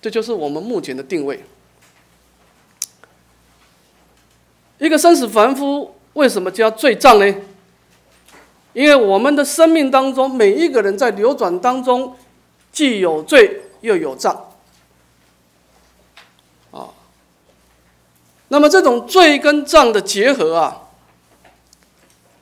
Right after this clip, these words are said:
就使令我们的生命啊，充满了不确定。我们不知道我们来生要飘到哪里去。我们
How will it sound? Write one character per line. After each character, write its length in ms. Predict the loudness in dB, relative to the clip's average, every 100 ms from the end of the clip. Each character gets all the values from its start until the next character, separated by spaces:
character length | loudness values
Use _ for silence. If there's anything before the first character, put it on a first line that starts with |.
| _ _ _ _ _ _ _ _ _ _ _ _ _ _
就 120 | -8
使 200 | -4 -2
令 160 | 0 0
我 140 | 0
们 160 | -2 -4
的 80 | -6
生 240 | -4 -2
命 180 | 0 0
啊， 280 | 0 -2 -10 _ _ _ _ _ _ _ _ _ _ _ _
充 180 | -8 -4
满 160 | -4
了 80 | -4
不 140 | -8 -10
确 240 | -2 0
定。 300 | 0 -4 -8 _ _ _ _ _ _ _ _ _ _ _ _ -20 _
我 120 | -8 -4
们 80 |
不 80 | -4
知 80 | -4
道 120 | 0
我 80 | 0
们 160 | -2 -4
来 120 | -4
生 200 | -6 -6
要 120 | -6
飘 300 | -6 -2 0
到 140 | 0
哪 100 | -2
里 100 | -6 -8
去。 240 | -14 -16 -20 _ _ _ _ _ _ _ _ _ _ _ _ _ _ _
我 140 | -4 0
们 300 | 2 0